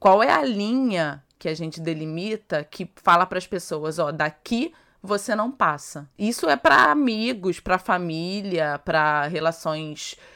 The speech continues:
é, de afeto e sexuais com outras pessoas. Mas qual é? Como é feita, sabe, essa coisa? Qual é a situação que o uso da violência está permitido ou não é permitido de forma nenhuma?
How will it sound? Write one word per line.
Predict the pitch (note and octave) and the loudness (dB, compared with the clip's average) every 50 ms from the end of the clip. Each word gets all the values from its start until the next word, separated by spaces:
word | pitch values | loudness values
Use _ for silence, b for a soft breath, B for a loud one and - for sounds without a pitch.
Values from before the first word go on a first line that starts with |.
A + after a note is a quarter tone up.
| b b b | b b b
é, | b D#3 D#3 D3+ D3+ D3 D3 C#3+ D3 C#3+ C#3+ C#3 C#3 C#3 C#3 C3+ C3+ C3 C3 C#3 C#3 | b -2 -2 0 0 0 -2 -2 -2 -2 -4 -4 -4 -4 -4 -4 -4 -4 -6 -6 -2
de | C#3+ F#3+ | 2 2
afeto | F3+ F3 - - F#3 E3 E3 E3+ E3+ - - G#3 E3 D#3+ E3 - | 2 2 2 2 2 4 4 4 2 0 -4 -4 -2 -4 -4 -6
e | - F3+ E3+ E3 | -8 -8 -8 -6
sexuais | - - F3 E3 - - F3 D#3+ E3+ - | -4 -4 -4 -4 -2 0 0 0 0 0
com | - - E3+ | -4 -6 -6
outras | E3 F3 - F3 F3 | -6 -4 -4 -6 -8
pessoas. | - - E3 E3 - - - E3+ D3 D#3 E3 F#3 G#3+ A3 G3 D#3+ D#3 D#3 - B B B B B | -8 -8 -10 -10 -10 -8 -6 -4 -2 -2 -2 -2 0 0 0 0 -2 -4 -8 B B B B B
Mas | B F3+ F3+ F#3 - | B 0 0 0 0
qual | - - C4 C#4 C#4 C4 | 2 4 4 4 6 6
é? | A3+ F#3+ D#3+ | 6 6 4
Como | - - A#3 G#3 A3+ A#3 C4 | 4 2 0 0 2 2 0
é | D4+ | -2
feita, | D4+ - - - F#3 E3+ E3 - - D3+ | -2 -2 -4 -4 -2 -4 -4 -4 -6 -6
sabe, | - - D#3 D3 D#3 A3+ A#3 G#3+ G3+ F3 - | -4 2 4 4 4 4 4 0 -4 -4 -2
essa | - E3+ E3 - F3 D#3+ | -2 -4 -4 -4 -6 -8
coisa? | - - D3+ C#3+ D3+ D#3 - - - | -6 -4 -4 -4 -2 -4 -6 -4 0
Qual | - A3 A#3+ C4 B3 A3+ | 4 4 6 6 6 4
é | G3+ G3+ G#3+ A3+ | 6 6 6 6
a | A3+ A#3 | 6 4
situação | - - G#3 - - G3+ F3+ F3+ - - - F3 D#3+ D#3+ E3+ F3 F#3 A3 C#4 C#4 b b b b b b b | 0 -4 -12 -8 -4 -2 -2 -2 -4 -4 -2 0 0 0 0 -2 -4 -6 -6 -10 b b b b b b b
que | - - G#3 G3 F#3+ F#3 - _ - | -12 -8 -6 -6 -6 -6 -8 _ -2
o | G3+ G#3 | 0 0
uso | G3 G3+ A3 A3+ G3+ A#3 | 2 2 0 0 0 0
da | G3+ G#3 G3+ | 2 2 2
violência | G3 F#3+ G#3 G3 F#3+ F#3 F3+ F3+ F3+ F#3+ G3 - F#3+ | 2 2 -2 -2 0 0 0 0 -2 -2 -6 -6 -6
está | G3 - - - - | -6 -4 0 -2 -2
permitido | - - G3 G#3+ F3+ F3+ F3+ - - F3+ D#3+ C#3 C#3 C#3+ - | -2 -2 -6 -6 -6 -8 -10 -10 -8 -8 -8 -8 -8 -8 -2
ou | - G3 G3 F#3 | 2 2 4 4
não | F#3+ F#3+ F3+ F#3 F3+ | 4 2 0 0 0
é | F3 | -2
permitido | - - F3 G3+ F#3 E3+ E3 - F#3 D#3+ E3 E3 | -2 -2 -2 -2 -4 -6 -10 -8 -8 -8 -8 -8
de | D#3 F3 | -8 -8
forma | - - E3 D#3 F#3 D#3+ | -4 -2 -2 0 0 -2
nenhuma? | D#3 D#3+ D#3 D#3 D3 C3 B2+ B2+ B2+ B2 B2+ | -6 -6 -6 -6 -6 -8 -8 -8 -10 -12 -14